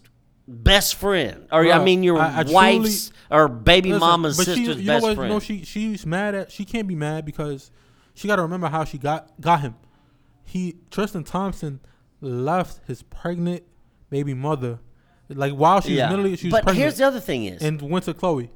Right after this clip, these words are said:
Speaker 1: But here's the other thing. When you have a certain stereotype of man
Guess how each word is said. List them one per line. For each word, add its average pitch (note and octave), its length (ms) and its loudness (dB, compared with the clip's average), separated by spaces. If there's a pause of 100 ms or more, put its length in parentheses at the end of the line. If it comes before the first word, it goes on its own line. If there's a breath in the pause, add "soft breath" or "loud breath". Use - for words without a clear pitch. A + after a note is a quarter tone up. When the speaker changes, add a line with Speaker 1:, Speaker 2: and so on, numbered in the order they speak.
Speaker 1:
But F3 160 -16
here's A3 260 -14
the G3 100 -8
other E3+ 120 -10
thing. D#3 400 -12 (1600)
When G3 340 -2
you G#3+ 160 -2
have A#3+ 440 0
a F3+ 160 -2
certain F3 440 -2
stereotype B2+ 1120 2
of A2+ 200 -2
man G2+ 720 0